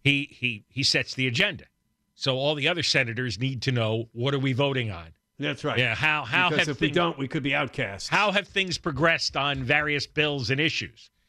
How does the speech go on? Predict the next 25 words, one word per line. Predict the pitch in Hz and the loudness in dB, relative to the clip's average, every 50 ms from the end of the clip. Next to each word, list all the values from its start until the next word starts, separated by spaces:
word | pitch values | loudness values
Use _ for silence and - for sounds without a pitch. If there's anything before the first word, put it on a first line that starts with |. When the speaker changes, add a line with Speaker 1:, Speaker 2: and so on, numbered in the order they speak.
| - 117 | -12 -6
Speaker 2:
Right. | 120 127 120 104 92 | -2 -2 -2 0 0
Speaker 1:
So, | - - 156 147 147 143 143 143 135 131 | 2 2 4 4 4 2 0 -2 -4 -2
uh, | 127 131 120 | -2 -2 0
Schumer's | - - 160 160 151 156 135 110 127 | 2 2 2 2 2 0 -2 0 0
legislative | 143 139 127 135 - - 127 123 143 123 | 0 0 0 -4 -2 -2 0 0 0 0
director | 104 127 120 117 113 - - 135 143 | 0 0 2 2 0 0 -2 -6 -6
tells | - - 127 123 123 117 - | -2 -2 -2 0 0 -4 -6
all | - - 131 143 143 131 | -4 -2 0 0 0 0
the | 139 127 - | -4 -4 0
other | 131 139 139 139 120 | 0 0 0 0 -2
senators' | - - 131 120 120 113 117 117 107 92 | 0 0 0 0 0 -2 -2 -2 -2 0
legislative | 117 113 101 98 98 - - 113 107 98 | 0 0 0 0 -4 -2 0 0 0 0
directors, | 104 104 107 104 - - 139 131 127 - - _ _ _ _ _ - | 0 -2 -2 -2 -4 -2 -4 -2 -2 -4 -6 _ _ _ _ _ 0
"Here's | 131 156 180 190 190 156 - 147 143 - | 2 4 4 4 2 0 -2 -4 -4 -2
what's | 143 160 - - | -2 -2 -2 0
happening | - 147 143 - - 139 135 131 123 | 0 0 0 0 0 -2 0 0 2
this | 123 123 - - | 2 2 0 0
week." | - 120 107 82 - _ _ _ _ _ _ _ _ _ _ - | -2 -2 -4 -4 -6 _ _ _ _ _ _ _ _ _ _ -10
Speaker 2:
Right. | 117 104 107 131 | -8 -4 0 2
Speaker 1:
And | 131 127 127 | 2 2 2
on | 135 143 143 | 0 0 0
the | 151 | 0
list | 147 160 170 175 - - - | 2 2 2 2 0 -2 -2
was | 160 143 117 | -2 -2 0
Garcetti. | - 165 156 131 - 165 147 120 90 - | 0 0 2 2 2 2 2 2 0 -4